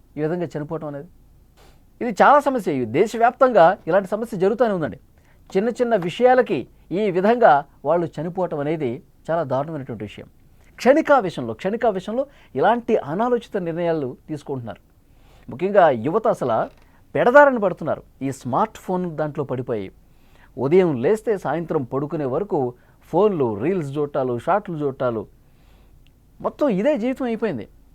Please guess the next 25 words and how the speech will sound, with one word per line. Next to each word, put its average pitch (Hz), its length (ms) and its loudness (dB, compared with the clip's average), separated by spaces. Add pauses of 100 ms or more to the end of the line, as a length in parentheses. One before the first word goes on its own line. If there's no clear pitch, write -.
(520)
మనం, - 140 -2 (120)
మన 131 120 -2 (100)
జీవితం 226 440 -2
ఏంటి, 135 240 -4
మన 165 180 -2
లైఫ్ 139 340 -2
ఏంటి, 127 260 -6 (1160)
మనం 175 220 2 (240)
ఏదైనా 208 200 0
ఒక 151 160 -2
గోల్ 151 320 4
పెట్టుకొని, 147 380 -4
ఆ 214 100 2 (160)
గోల్ 190 200 -2
విధ-, 170 360 -6 (540)
సాకారం 214 440 -2
చేసుకునే 147 280 -8
విధంగా 117 320 -6 (440)
ఒక 135 120 -8
టార్గెట్ 185 360 -2
పెట్టుకొని, 139 340 -6 (920)
జీవితంలో 226 360 -2
మనం 185 160 -2 (180)
ఎదగాలి, 185 400 0
మనం 135 180 -8